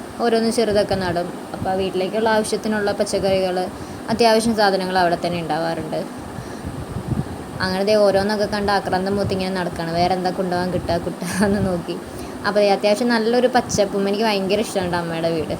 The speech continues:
നമ്മളെ ആ ഒരു സിറ്റിയിൽ നിന്നൊക്കെ മാറി നല്ലൊരു കാറ്റും നല്ലൊരു ഫീലാണ് അവിടെ ചെല്ലുമ്പോൾ. അപ്പൊ തക്കാളിയൊക്കെ ഉണ്ടായിട്ടുണ്ട്. അപ്പൊ തക്കാളിയൊക്കെ പഴുക്കണത് പഴുക്കണത് ഡെയിലി പറിക്കും. അപ്പൊ ഞാൻ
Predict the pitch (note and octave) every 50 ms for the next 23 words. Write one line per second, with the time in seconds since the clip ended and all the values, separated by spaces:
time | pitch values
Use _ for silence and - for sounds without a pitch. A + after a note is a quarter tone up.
0 | - - - F3+ F3+ F3+ F#3 F#3 F#3+ G3+ G#3 G3+ G#3 G#3 G#3 G#3 G#3+ G#3 - G#3+
1 | F#3 - - G3+ G3+ G#3+ G#3+ G3+ - G#3 G#3+ G#3 G3 F#3+ G3+ G#3 G3 F3+ F3 F3
2 | F3 G3 G#3 F#3+ F#3+ G3+ G3+ G3+ G3 - - - - G3 F3+ G3+ F#3 D#3+ E3 E3+
3 | - G3+ G3 F3 - - - - - - - - - - A3 A3+ A#3 B3+ C4+ B3+
4 | B3+ B3+ B3+ A3 G3 F#3+ F#3 F3 E3 F3 F#3 - E3+ D#3+ D#3 D#3 D#3 E3+ - -
5 | - - - - - - - - - F3+ F#3 F#3+ - G3 F#3 - F3+ F3 F3+ F#3+
6 | G3 F#3 - - G3 F#3 E3+ E3+ F3 E3+ F3 F3 E3+ D#3+ E3 F3 F3+ F3 - F3
7 | F3 F#3 G3+ G3+ A#3 A#3+ A#3 A#3+ A#3 A3 G#3+ G3+ - A3 A3 A#3 A#3+ B3 A#3+ A#3
8 | A3+ A#3 A#3 A#3+ A#3+ A#3 A3+ G#3+ G3+ G#3 G#3+ G#3+ A3+ G3+ F#3 F3+ - F#3+ F#3 -
9 | F#3 F#3 F#3+ F#3 - F#3 G3+ G3+ G#3+